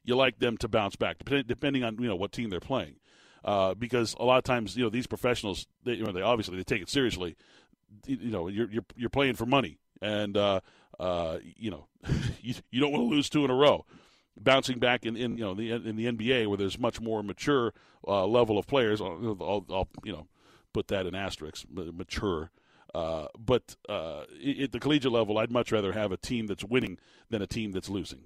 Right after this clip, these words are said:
Just, uh, just, just for mindset overall. Um,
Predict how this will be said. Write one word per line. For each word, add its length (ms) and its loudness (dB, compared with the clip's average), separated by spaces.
Just, 240 -2
uh, 140 2
just, 320 -4
just 260 0
for 180 -4
mindset 760 -4
overall. 540 -2
Um, 420 -8